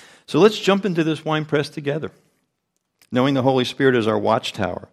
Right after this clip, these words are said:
Jesus is our hedge of protection, and God himself will press us down so we can bear fruit for him. It will be his feet you feel on your soul.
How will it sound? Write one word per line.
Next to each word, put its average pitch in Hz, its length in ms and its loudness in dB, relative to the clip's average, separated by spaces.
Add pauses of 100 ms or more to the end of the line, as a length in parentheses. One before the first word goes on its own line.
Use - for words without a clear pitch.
(360)
Jesus 120 420 -2
is 104 140 0
our 98 140 2
hedge 104 220 2
of 98 120 -8
protection, 107 480 -2
and 101 160 -6
God 110 260 2
himself 113 560 0
will 101 80 -12
press 107 340 0
us 95 140 -4
down 107 480 -4 (320)
so - 180 0
we 110 160 2
can 113 220 -2
bear 104 220 0
fruit 135 280 -4
for 92 120 -8
him. 87 160 -10 (1040)
It 113 60 -8
will 107 80 -4
be 110 120 -6
his 127 280 -4
feet 131 300 -6
you 110 180 -12
feel 110 360 -6 (1040)
on 95 140 -8
your 98 140 -8
soul. 95 480 -6